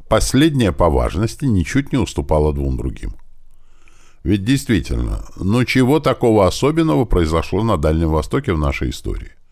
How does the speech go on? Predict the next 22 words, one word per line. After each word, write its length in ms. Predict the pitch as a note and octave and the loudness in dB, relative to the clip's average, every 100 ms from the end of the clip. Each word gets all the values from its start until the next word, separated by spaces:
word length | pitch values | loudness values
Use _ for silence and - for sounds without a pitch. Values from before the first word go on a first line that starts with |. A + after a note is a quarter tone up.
| - _ _ _ _ _ _ - | -20 _ _ _ _ _ _ -8
Без 280 | C2+ F#3 - | 0 0 2
котлов, 580 | B2+ G2 D#2 D2+ C2+ - | 0 2 2 2 2 -2
окружения 760 | - F#2 F2+ E2 F2 E2+ E2+ | -2 0 0 2 2 2 2
и 20 | |
особых 480 | E2+ - G2+ D#2+ - | 0 2 0 0 0
потерь 400 | F2+ - E3 - | -2 2 0 0
наши 320 | F#2+ G2 - | -2 -2 0
отошли 420 | F2 D#2 D#2 C#3+ | 0 0 -4 -2
менее 400 | C#3 G2 B2 C#3 | 0 2 2 0
чем 220 | B2+ G2 D#2 | 0 -2 -2
на 80 | |
пятьсот 480 | C#2 - - E2+ - | -2 -6 -4 -4 -4
километров. 720 | - F2 D2 A1 - - - - - _ _ _ _ _ _ - | -2 0 0 -2 -8 -10 -14 -18 -20 _ _ _ _ _ _ -6
Да 200 | C3 F#3 | -2 2
по 180 | B2+ | 2
меркам 340 | C3 D3+ - A#2+ | 4 2 2 -2
сорок 400 | - C3 A#2 - | 2 2 2 0
первого 380 | D3+ C#3+ B2+ A#2 | 2 4 4 2
года 300 | C3 E3 A2 | 2 2 4
это 260 | D#2+ G#2+ | 2 0
блестящая 640 | F#2 G2 - A#2 - A2+ | 0 -2 2 0 2 2
виктория. 640 | A2 A#2 - A2+ G#2 G1+ | 2 0 -2 -4 -2 -8